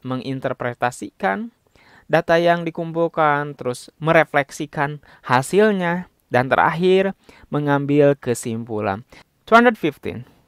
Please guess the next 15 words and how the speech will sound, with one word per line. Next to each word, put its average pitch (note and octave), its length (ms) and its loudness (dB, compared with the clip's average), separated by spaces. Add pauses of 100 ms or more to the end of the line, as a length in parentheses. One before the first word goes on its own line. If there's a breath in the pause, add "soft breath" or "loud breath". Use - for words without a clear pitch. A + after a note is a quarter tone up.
The B2+ 160 -2
purpose C#4+ 400 2
of C#3+ 240 -2
action C3 320 -2
research G#2 480 -6
is A#2+ 240 -6
to - 80 -6
improve F#3+ 400 -6
the B2+ 160 2
learning F3+ 400 2
process C3+ 480 -2
objectively. B2+ 960 0 (240 loud breath)
To D#3 240 4
avoid A#3 320 6
subjectivity, C3 1200 -2